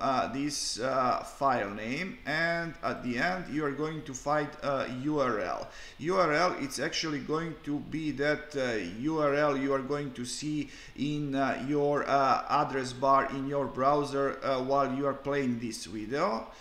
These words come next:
W-, in here you are going to find the description. Then for thumbnail, uh, you could actually, uh, browse, uh, for, uh, some picture from your local storage,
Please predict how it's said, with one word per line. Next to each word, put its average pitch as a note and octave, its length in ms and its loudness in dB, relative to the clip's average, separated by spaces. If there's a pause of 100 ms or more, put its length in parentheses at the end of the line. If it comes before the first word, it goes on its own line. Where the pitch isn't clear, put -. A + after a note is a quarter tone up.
(200)
W-, C3 220 -8
in D3+ 260 -4
here D#3+ 460 0
you D3 200 -2
are C#3+ 60 0
going D3 280 -2
to C3+ 100 -8
find C3+ 360 2
the - 80 -8
description. A2+ 1000 -4 (920)
Then F#3 480 2 (400)
for D#3 240 0
thumbnail, G3+ 800 0
uh, D#3+ 280 4 (180)
you F#3 160 -2
could F#3+ 260 -4 (100)
actually, D#3+ 600 0
uh, C#3 200 4
browse, C#3+ 600 4
uh, B2+ 180 2
for, C#3 720 2
uh, C3 400 2
some D3 420 0
picture C#3+ 360 -2
from C#3 380 -2
your C3+ 180 -2
local C#3+ 400 0
storage, C#3+ 640 0